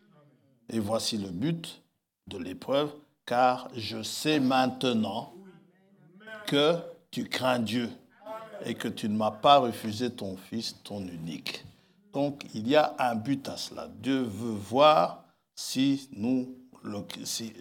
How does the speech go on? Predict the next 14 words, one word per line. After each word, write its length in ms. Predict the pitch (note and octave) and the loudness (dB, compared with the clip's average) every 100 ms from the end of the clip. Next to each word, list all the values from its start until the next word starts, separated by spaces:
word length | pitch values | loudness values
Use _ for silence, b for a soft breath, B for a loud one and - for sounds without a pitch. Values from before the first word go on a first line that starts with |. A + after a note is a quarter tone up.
| - - | -18 -6
il 140 | A2+ | -4
veut 140 | G#2+ C3 | 0 0
voir 340 | G#2+ B2 D3+ | 4 8 8
la 120 | C3 | 8
disposition 600 | G2 F#2+ - G2 - C3 | 4 -6 -8 -8 -4 -4
de 140 | B2+ G2 | -4 -6
nos, 220 | F#2+ F#2+ | -10 -12
de 160 | G#2+ | -14
nos 140 | G2 F#2 | -12 -12
cœurs, 360 | - D3 F3 F#3+ - _ b b b b _ | -8 -4 -4 -6 -14 _ b b b b _
ceci 560 | - - - A#2 - F3+ | -12 -8 -4 -2 0 2
a 100 | E3+ | 4
été 340 | C3 B2+ C3 | 2 0 0
écrit 520 | A#2+ - D3 C3 - | 0 0 0 0 0